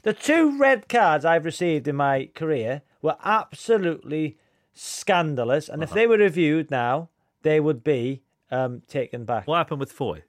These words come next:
Speaker 1: Foy. So I'd been booked,
Speaker 2: Uh-huh.
Speaker 1: and then I was in the, on the halfway line playing Middlesbrough for Blackburn. Two one down. George Boateng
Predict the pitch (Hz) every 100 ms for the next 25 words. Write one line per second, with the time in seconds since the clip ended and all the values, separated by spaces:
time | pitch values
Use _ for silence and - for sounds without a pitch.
0 | _ - 185 190 190 - 180 165 208 185
1 | 151 185 - - - 92 160 160 156 156
2 | 156 156 156 139 156 147 180 196 - 151
3 | 147 147 147 - 196 180 143 135 120 -
4 | 139 131 _ - 131 143 127 131 139 135
5 | _ _ - 196 165 143 127 135 135 123
6 | _ - 208 156 143 143 135 139 135